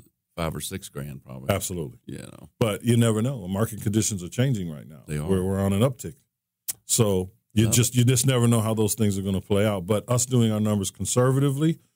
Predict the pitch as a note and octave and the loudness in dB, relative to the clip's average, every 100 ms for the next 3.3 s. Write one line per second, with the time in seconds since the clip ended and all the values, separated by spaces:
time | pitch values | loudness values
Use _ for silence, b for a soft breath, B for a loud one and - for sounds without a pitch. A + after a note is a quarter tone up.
0 | _ _ - C#3+ C#3 C3+ C3+ C3+ C3+ C3 | _ _ 2 4 6 4 4 4 6 4
1 | A#2 A#2 - A#2+ - A2+ A#2+ A2+ F#2+ D#2+ | 2 0 -2 -6 -6 -2 0 0 -2 -6
2 | D#2 C#2+ - _ _ _ _ _ _ - | -10 -14 -20 _ _ _ _ _ _ -6
3 | D#2 - | -6 -6